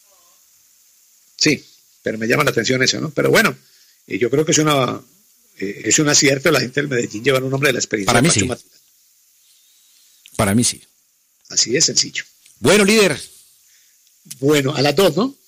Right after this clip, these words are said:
Speaker 1: ¿A qué hora es que la cita?
Speaker 2: Sí.
Speaker 1: A las tres y treinta.
Speaker 2: Dos y media arrancamos la transmisión.
Speaker 1: Dos y media, ¿no?
Speaker 2: Dos y media larguitas.
Speaker 1: Partido con var.
Speaker 2: Partido con var.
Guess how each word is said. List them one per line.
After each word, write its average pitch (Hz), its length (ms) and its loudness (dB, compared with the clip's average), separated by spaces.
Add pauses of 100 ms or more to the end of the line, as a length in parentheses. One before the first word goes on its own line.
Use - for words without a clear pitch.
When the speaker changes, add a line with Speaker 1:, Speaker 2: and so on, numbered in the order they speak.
(200)
Speaker 1:
¿A - 80 -8
qué - 100 -4
hora 202 100 -2
es 208 60 -8
que 220 80 -2
la 214 80 2
cita? 262 300 -2 (920)
Speaker 2:
Sí. 208 480 0
Speaker 1:
A - 40 -12
las 120 240 -2
tres 190 200 4
y 226 60 0
treinta. 190 500 -2
Speaker 2:
Dos 196 280 2
y 190 60 0
media 151 240 2
arrancamos 113 320 -2
la 117 60 2
transmisión. 101 540 0 (520)
Speaker 1:
Dos 143 140 -2
y 151 60 -2
media, 95 260 -8
¿no? 226 160 -14 (520)
Speaker 2:
Dos 110 260 -2
y 127 60 0
media 120 200 2
larguitas. - 680 -2 (1120)
Speaker 1:
Partido 247 420 2
con 180 180 -2
var. 170 360 -2 (1300)
Speaker 2:
Partido 143 460 2
con 87 260 -4
var. 82 220 -2